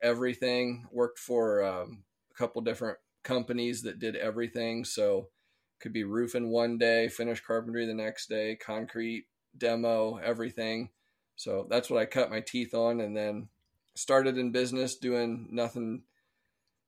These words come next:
in particular, but just general remodeling. And then I realized that I wanted to niche down into finish carpentry.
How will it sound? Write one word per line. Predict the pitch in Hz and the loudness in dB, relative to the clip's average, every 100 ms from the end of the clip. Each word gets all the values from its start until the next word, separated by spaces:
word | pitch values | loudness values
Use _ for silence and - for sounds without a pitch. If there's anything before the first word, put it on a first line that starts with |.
| - | -4
in | 135 | 0
particular, | 131 123 127 127 135 143 | 0 0 0 2 2 4
but | 127 104 | 2 0
just | 117 - | -2 0
general | 120 120 120 | 2 4 4
remodeling. | 117 117 113 120 127 127 | 4 4 4 4 2 0
And | 113 110 | -2 -2
then | 110 | 0
I | 107 104 _ _ | -2 -4 _ _
realized | 120 117 110 110 110 - | 0 2 2 2 0 -2
that | 104 | -2
I | 107 | 0
wanted | 110 107 | 0 -4
to | 107 101 - - | -6 -12 -12 -6
niche | 120 120 117 - | -2 -2 -2 0
down | 110 110 110 | 2 2 0
into | 107 104 104 113 | -2 -2 -4 -6
finish | - 123 104 - | -8 -4 -4 -2
carpentry. | 104 101 107 104 110 | 0 0 0 0 0